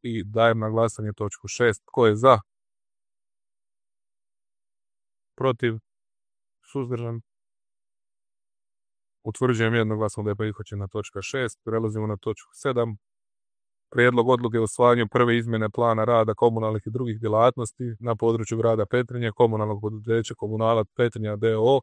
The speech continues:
za dvije tisuće dvadeset petu godinu. O tome nas izvješćuje Željko Tonković, direktor komunalnog poduzeća Komunalac Petrinja.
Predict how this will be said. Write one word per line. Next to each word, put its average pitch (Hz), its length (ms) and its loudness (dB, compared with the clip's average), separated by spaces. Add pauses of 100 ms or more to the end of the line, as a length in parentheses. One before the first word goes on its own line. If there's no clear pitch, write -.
(140)
za 117 160 -6
dvije 117 180 -2
tisuće 113 280 -6
dvadeset 110 420 -4 (120)
petu 104 260 0
godinu. 123 420 -2 (440)
O 113 120 2
tome 120 260 6
nas 113 180 2
izvješćuje 113 600 2 (300)
Željko 110 360 2
Tonković, 120 400 0
direktor 110 440 -2
komunalnog 110 440 -4
poduzeća 110 580 -8 (180)
Komunalac 107 520 -6
Petrinja. 107 420 -8